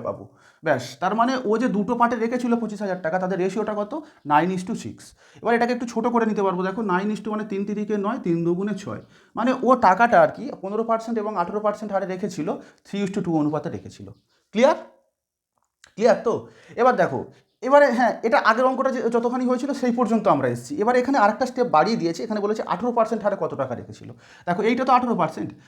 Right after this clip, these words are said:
আঠেরো পার-, আঠেরো পার্সেন্ট হারে দু ভাগ টাকা রেখেছিল। দেখো, তিন আর দুই যোগ করলে কত? পাঁচ। টোটাল টাকা কত?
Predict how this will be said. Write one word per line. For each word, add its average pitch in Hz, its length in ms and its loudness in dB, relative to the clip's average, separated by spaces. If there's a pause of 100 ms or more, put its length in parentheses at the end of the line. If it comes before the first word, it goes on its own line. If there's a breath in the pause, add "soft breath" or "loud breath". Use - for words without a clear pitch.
(120)
আঠেরো 196 280 -2
পার-, 233 300 -2
আঠেরো 185 260 2
পার্সেন্ট 233 300 2
হারে 233 100 -2
দু 226 120 -2
ভাগ 233 160 2
টাকা 214 160 0
রেখেছিল। 202 320 -4 (380 loud breath)
দেখো, 170 140 -2
তিন 226 260 0
আর 254 100 6
দুই 208 240 -2
যোগ 233 160 -2
করলে 240 220 -2
কত? 233 160 0
পাঁচ। 143 320 -2 (500 soft breath)
টোটাল 240 220 2
টাকা 240 160 6
কত? 240 180 0